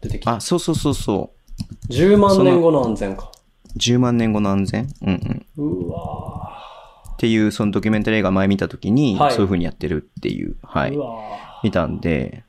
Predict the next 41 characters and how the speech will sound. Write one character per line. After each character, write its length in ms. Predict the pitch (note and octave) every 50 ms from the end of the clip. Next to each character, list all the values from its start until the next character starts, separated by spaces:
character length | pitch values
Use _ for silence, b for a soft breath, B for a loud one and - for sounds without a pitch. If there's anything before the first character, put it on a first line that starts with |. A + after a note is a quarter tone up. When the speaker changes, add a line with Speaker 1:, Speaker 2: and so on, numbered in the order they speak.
| _
Speaker 2:
だ-、 100 | - G#2
そ 280 | - - - D3+ D#3 D#3+
う 60 | E3+
い 20 |
う 40 | E3
の 140 | E3 D3 -
と 100 | - -
多 100 | - A2+
分 200 | F#2+ E2+ F#2 G2
同 120 | G2 G2 G2
じ 100 | F#2+ G#2
だ 80 | G2+
よ 80 | F#2 F2
ね、 120 | E2+ D#2+
だ 100 | - -
か 100 | - -
ら 80 | - -
ね。 80 | - F3+
Speaker 1:
あ、 60 | E3+
同 340 | F3 F#3+ G3+ G3+ G#3 G#3 G3+
じ 80 | G#3
っ 40 | A3
す、 160 | G#3 - - D3+
同 260 | D3+ D#3 E3 E3 D#3+
じ 80 | D#3
っ 40 | D#3 D3
す。 200 | - - - G#2
Speaker 2:
何 300 | A2 A2 A#2 B2 B2 B2
万 260 | A#2+ A#2+ A#2+ A#2+ A#2
年 200 | A#2 A#2 A2+ A2
っ 40 | -
て 140 | - -
い 140 | A2+ A2+ G#2+
う 80 | G#2 -
時 260 | - A#2 - - A2+
を 80 | G2+ F#2+
経 100 | G2+ -
て、 380 | - - G#2+ G#2+ G2+ F#2+ F2
Speaker 1:
そ 140 | E2 D#3 D3
う。 140 | C3 A#2+ A2
Speaker 2:
考 100 | - A#2+